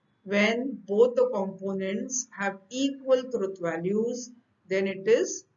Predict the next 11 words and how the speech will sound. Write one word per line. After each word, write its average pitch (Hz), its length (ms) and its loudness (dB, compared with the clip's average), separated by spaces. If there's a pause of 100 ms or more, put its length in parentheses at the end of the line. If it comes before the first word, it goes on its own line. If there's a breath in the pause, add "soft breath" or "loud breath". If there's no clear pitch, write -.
(240)
true. 277 400 0 (600)
And 214 380 0
when 202 240 -2
they 190 160 -2
have 190 160 -2 (220)
unequal 233 720 -2
truth 190 240 -10
values, 202 480 -4
then 185 160 -6
it 175 160 -12
is 269 380 -4